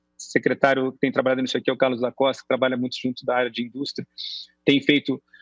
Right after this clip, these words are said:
os nossos esforços de comunicação com a indústria, receber todas as informações de todos os setores, indústria, comércio, né, setores produtivos, pra saber quais são as demandas dele, organizar as demandas, ver qual é a situação e como a crise tem impactado em cada um.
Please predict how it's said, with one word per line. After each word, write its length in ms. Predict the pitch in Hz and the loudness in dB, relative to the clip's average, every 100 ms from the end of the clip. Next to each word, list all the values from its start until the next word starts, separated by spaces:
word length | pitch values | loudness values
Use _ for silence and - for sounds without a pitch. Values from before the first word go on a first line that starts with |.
| _ _ | _ _
os 60 | - | 0
nossos 320 | 139 - 123 | 0 0 -2
esforços 520 | 131 - 143 135 - | -2 0 2 2 -2
de 60 | 117 | -2
comunicação 600 | 160 156 143 131 - 143 | 0 0 0 0 0 0
com 100 | 131 | 0
a 40 | |
indústria, 520 | 120 151 170 135 - | 0 2 2 2 0
receber 540 | 123 143 151 135 156 - | -2 2 2 2 0 2
todas 420 | 175 185 170 139 | 2 4 2 0
as 80 | 143 | -2
informações 520 | 139 143 131 147 143 | 0 0 0 0 0
de 80 | 131 | 0
todos 280 | - 180 160 | 2 2 0
os 100 | 156 | 0
setores, 360 | 151 - 127 | 0 2 0
indústria, 380 | 117 151 - 120 | 2 0 -2 -4
comércio, 400 | - 123 131 - | 0 2 2 0
né, 80 | 131 | -4
setores 340 | 131 131 135 - | -4 -2 -2 0
produtivos, 640 | 143 123 - 151 123 - _ _ _ - | -2 0 0 0 0 -16 _ _ _ 0
pra 140 | 139 | 2
saber 440 | - 135 143 151 147 | 4 4 4 4 4
quais 220 | 151 156 | 2 2
são 120 | 165 | 0
as 80 | 143 | 0
demandas 480 | 147 135 180 170 113 | 0 0 0 0 0
dele, 280 | 135 156 143 | 0 0 0
organizar 460 | 143 160 127 151 | -2 -2 0 0
as 80 | 156 | 0
demandas, 480 | 139 131 147 143 117 | 0 0 0 -2 -2
ver 140 | 160 | -2
qual 180 | - 151 | -2 -4
é 40 | |
a 40 | 156 | -4
situação 400 | - 147 - 151 | -4 -4 -2 -4
e 60 | |
como 180 | - 156 | -2 -4
a 60 | 143 | -4
crise 240 | 151 147 | -4 -4
tem 100 | 151 | -4
impactado 480 | 147 147 - 147 151 | -2 -2 0 0 0
em 40 | |
cada 260 | 147 165 | 0 2
um. 80 | 160 | 0